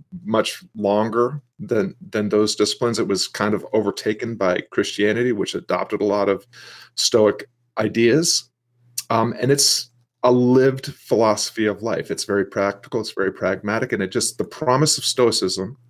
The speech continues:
is that you can experience a sense of flourishing and well-being and equanimity in any circumstances, because back in the day, you, in ancient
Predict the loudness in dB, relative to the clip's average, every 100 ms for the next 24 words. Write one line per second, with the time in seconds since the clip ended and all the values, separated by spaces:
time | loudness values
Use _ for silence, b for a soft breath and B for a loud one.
0 | _ B B B -4 0 2 2 2 -4
1 | _ _ -2 2 2 0 0 2 4 4
2 | 0 -2 -6 -8 _ -2 0 0 0 -2
3 | -2 -2 -6 0 4 4 4 0 0 0
4 | -4 _ _ b b b 0 0 4 4
5 | 4 4 4 4 2 -2 -6 -8 -4 -2
6 | -2 -4 -4 0 2 2 2 2 0 -4
7 | -6 -2 2 4 4 4 2 2 2 0
8 | -4 -8 -8 -6 -10 -8 -4 -2 2 2
9 | 2 0 -2 2 4 4 4 2 -4 B
10 | B B _ _ _ _ _ _ _ -14
11 | -2 0 2 -2 -2 0 0 2 0 0
12 | -2 -2